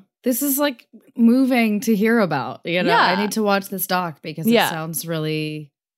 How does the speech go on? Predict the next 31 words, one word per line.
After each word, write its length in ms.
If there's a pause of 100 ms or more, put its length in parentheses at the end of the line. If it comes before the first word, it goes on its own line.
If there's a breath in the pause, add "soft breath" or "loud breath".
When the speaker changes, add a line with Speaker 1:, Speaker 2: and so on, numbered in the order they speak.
Speaker 2:
It's 220
really 240
great. 160
Speaker 1:
human 480
and, 340
and 140
Speaker 2:
Mm-hmm. 100
Speaker 1:
lovely. 540 (180 soft breath)
Speaker 2:
And 140
the 80
way 200
he, 300
you 120
know, 80
they 100
interview 360
his 200
wife 540
and, 120
like, 300
her 260
relationship 540
with 140
him 180
and 140
his 160
kids 320
are 120
in 200
it. 480
And, 360